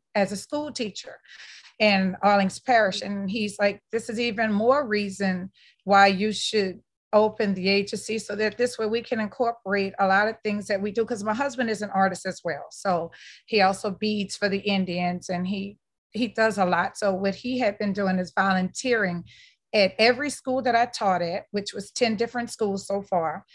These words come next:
He would volunteer if they didn't have an art program or a music program, we would create it.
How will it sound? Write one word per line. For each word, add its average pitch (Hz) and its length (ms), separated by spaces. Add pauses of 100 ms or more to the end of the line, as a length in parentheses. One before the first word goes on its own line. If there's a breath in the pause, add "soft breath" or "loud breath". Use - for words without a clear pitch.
(320 loud breath)
He 240 280
would 233 280
volunteer 208 680
if 196 120
they 196 120
didn't 214 200
have 240 160
an 262 100 (100)
art 214 260 (120)
program 202 560
or 208 160
a 208 60
music 214 460
program, 180 600 (760)
we 247 180
would 277 180
create 220 500
it. 175 140